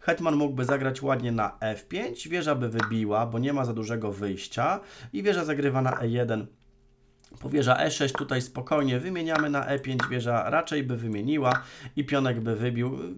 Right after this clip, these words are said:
Po drodze jest oczywiście kilka takich niuansów, które mogło-, mogłyby nastąpić, e, mo-, znaczy mogłyby nastąpić inne posunięcia troszeczkę,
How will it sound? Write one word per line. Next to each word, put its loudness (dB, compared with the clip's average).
Po -4
drodze 2
jest 0
oczywiście -2
kilka -2
takich -8
niuansów, 2
które -2
mogło-, 0
mogłyby 0
nastąpić, -4
e, 2
mo-, -4
znaczy -6
mogłyby 0
nastąpić -4
inne 0
posunięcia -6
troszeczkę, -4